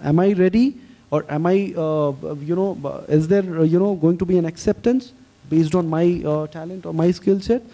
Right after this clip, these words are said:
So, see, we still, the industry lacks that talent, that kind of training, I would say. So, you know, I'm sure, you know,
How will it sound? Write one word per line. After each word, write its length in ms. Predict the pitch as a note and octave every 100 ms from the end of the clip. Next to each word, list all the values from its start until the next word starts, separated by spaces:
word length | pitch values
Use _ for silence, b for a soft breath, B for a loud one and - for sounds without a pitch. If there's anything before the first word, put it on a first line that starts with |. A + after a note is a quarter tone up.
| B B B
So, 260 | - C4 C4 B B
see, 200 | C#4 A#3+
we 220 | G#3+ B3+
still, 360 | A#3+ - D4+ D4+
the 140 | B3+
industry 420 | A#3+ A#3 A3+ B3
lacks 380 | G#3+ G3 G3 -
that 240 | E3 E3 E3
talent, 480 | D3+ D#3+ E3 - -
that 160 | D3+ D#3+
kind 160 | E3 D#3+
of 180 | D3+
training, 460 | - D#3 D#3 D3+ D3+ -
I 80 |
would 180 | D3 D#3
say. 240 | - D3+ D3 B B
So, 440 | - F#3 F3+ F#3 E3+
you 180 | F#3 F#3+
know, 220 | F#3+ F#3+
I'm 180 | F3+ F3+
sure, 340 | E3+ - F#3+ E3+
you 140 | F3
know, 220 | F3+ F3+